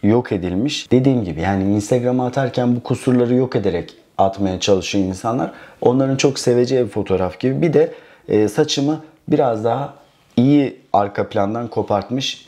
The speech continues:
diyebiliriz. Burada sanki böyle paint terk gibi bir efekt var. Geçiyoruz başka bir fotoğrafa. Bu sefer çok enteresan bir sonuç çıkabilir. Renkli bir nesneyi çektim. Önüne bir tane de PlayStation dört Pro'nun özel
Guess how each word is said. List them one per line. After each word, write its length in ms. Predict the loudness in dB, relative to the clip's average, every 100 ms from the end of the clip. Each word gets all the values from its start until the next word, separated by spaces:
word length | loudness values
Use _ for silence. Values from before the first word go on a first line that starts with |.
| -2
diyebiliriz. 580 | 0 0 0 -2 -2 -4
Burada 220 | -2 -2
sanki 340 | -2 -2 0
böyle 180 | 0 0
paint 380 | -2 -2 -2 -2
terk 260 | -4 -4
gibi 200 | 0 0
bir 160 | 0 -4 -2
efekt 380 | 0 0 -4 -6
var. 180 | -10 -10 -16 0
Geçiyoruz 560 | 2 4 4 4 2 2
başka 360 | 0 0 0
bir 100 | 0
fotoğrafa. 920 | 0 -2 2 2 2 0 -2 -2 -10 _ _ -6
Bu 160 | -2 0
sefer 600 | 2 2 0 -2 -6 -8
çok 220 | 2 2 4
enteresan 640 | 2 4 4 4 2 2
bir 60 |
sonuç 560 | 0 0 0 -2 -8 -12 -16 _ _ _
çıkabilir. 720 | -2 0 2 2 2 2 -2 -6 4
Renkli 340 | 4 4 2 2
bir 120 | 4
nesneyi 640 | 2 2 2 2 2 -2 -10
çektim. 520 | -2 0 0 0 -2 -4 -2
Önüne 280 | 0 0
bir 100 | -2
tane 220 | 0 2 2
de 80 |
PlayStation 680 | 0 0 0 0 -2 -2 -2
dört 280 | 0 -2 -2
Pro'nun 420 | 0 0 0 -4 -8 -4
özel 440 | -2 0 -2 -4